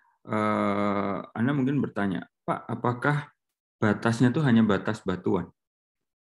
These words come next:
Ya, nah, dalam geologi, saya kasih warna hijau. Ya.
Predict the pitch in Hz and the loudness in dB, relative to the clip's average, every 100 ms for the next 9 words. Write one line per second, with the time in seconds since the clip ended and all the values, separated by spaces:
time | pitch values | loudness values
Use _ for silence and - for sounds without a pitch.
0 | _ _ _ _ _ _ - - - - | _ _ _ _ _ _ -8 -8 -10 -10
1 | - 92 90 - - - _ _ _ _ | -4 -4 -4 -14 -20 -20 _ _ _ _
2 | _ - 123 208 190 127 110 101 - - | _ 2 6 6 6 6 4 2 -2 -8
3 | 69 _ _ _ _ _ _ _ _ _ | -12 _ _ _ _ _ _ _ _ _
4 | _ _ 95 90 90 98 92 92 92 90 | _ _ -10 -8 -4 0 0 0 0 -2
5 | - 92 - - - - 147 | -6 -8 -6 -6 -6 -6 -6